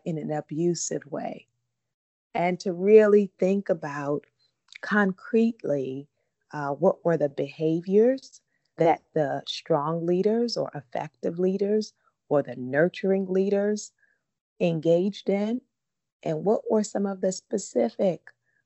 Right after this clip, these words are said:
concrete behaviors, habits that people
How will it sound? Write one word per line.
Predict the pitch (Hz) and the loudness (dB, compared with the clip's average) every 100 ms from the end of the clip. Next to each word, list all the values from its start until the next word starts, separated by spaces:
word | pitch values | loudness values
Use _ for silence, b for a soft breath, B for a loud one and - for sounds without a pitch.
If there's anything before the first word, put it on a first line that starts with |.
| _ | _
concrete | 190 190 196 - - 190 - | -2 0 0 -4 -2 -2 -2
behaviors, | 180 156 175 175 185 175 147 147 143 - - _ _ _ | -6 -6 -2 0 0 0 -2 -4 -10 -12 -14 _ _ _
habits | - 175 185 170 151 139 - - _ _ _ _ _ _ | -4 0 0 2 0 0 -10 -18 _ _ _ _ _ _
that | 151 165 - | -2 0 -2
people | - 202 196 - 180 175 | -6 -4 0 2 2 2